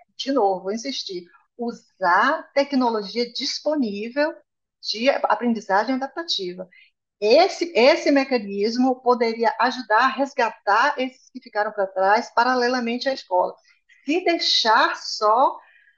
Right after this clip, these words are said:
para a escola resolver isso, "Ah, vamos fazer escola em tempo integral para no segundo turno", balela, não vai dar certo. Não vai dar certo, porque o, o, o, a qualidade do ensino que vai ser provido vai ser a mesma que tinha,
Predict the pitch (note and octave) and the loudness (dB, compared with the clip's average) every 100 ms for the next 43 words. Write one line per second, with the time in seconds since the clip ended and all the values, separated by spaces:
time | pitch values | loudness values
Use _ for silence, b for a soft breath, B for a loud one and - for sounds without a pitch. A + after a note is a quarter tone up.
0 | _ - A#3+ D4+ F4 - C#4 E4 - - | _ 0 4 4 2 2 0 -2 -8 -4
1 | G#3+ A3 G3+ A3 G#3+ G3+ G#3 G3 A3+ - | -2 -2 -2 -4 -4 -4 -6 -6 -12 -2
2 | A#3 C4 C#4+ C#4 C#4 C#4 C4+ C4 - A#3 | 2 4 6 4 2 2 2 2 0 2
3 | B3+ - _ - A3+ A#3+ C4 C4 C4 B3 | 0 -2 _ -8 0 0 0 -6 -6 -6
4 | A#3+ G#3 G#3+ A3 A#3+ A#3+ A#3+ B3+ A3 A#3+ | -6 -2 2 4 2 -2 -8 -10 -8 -6
5 | A#3+ A#3 A#3+ B3+ _ _ _ _ - A3+ | -4 -2 -4 -4 _ _ _ _ 0 2
6 | D4 D4+ A3 G#3 A#3 B3+ A3 G3 G3 G3+ | 4 2 0 2 2 2 2 0 -2 -4
7 | A#3 D#4 D4 A#3 C4+ D#4+ - F#3+ E3+ - | 0 0 2 0 2 -2 -2 -8 -8 -14
8 | _ - A#3 C#4 C4+ B3+ A3+ A3+ - B3 | _ -6 0 2 2 0 -4 -4 -2 -2
9 | - C#4 - B3 A#3+ A#3+ - _ _ - | 0 -2 0 -4 -4 -12 -16 _ _ -20
10 | - A3 A3 F3+ F#3+ G#3+ C4+ F4 E4+ C4 | -2 0 0 -2 2 6 6 4 0 -4
11 | C#4+ C#4 - A#3+ A#3 A#3+ A#3 A3 C#4 D4 | -2 -4 -6 -8 -6 -4 -2 0 0 -2
12 | C#4 B3 A#3+ G3+ A3+ A#3 A3+ - A#3+ B3 | -6 -8 -10 -12 -8 -8 -8 -2 -2 -2
13 | A#3+ - D#4+ E4+ D4 E4 F#4 F#4 F4 D#4 | -2 4 4 6 6 4 0 -6 -6 -2
14 | E4+ | -2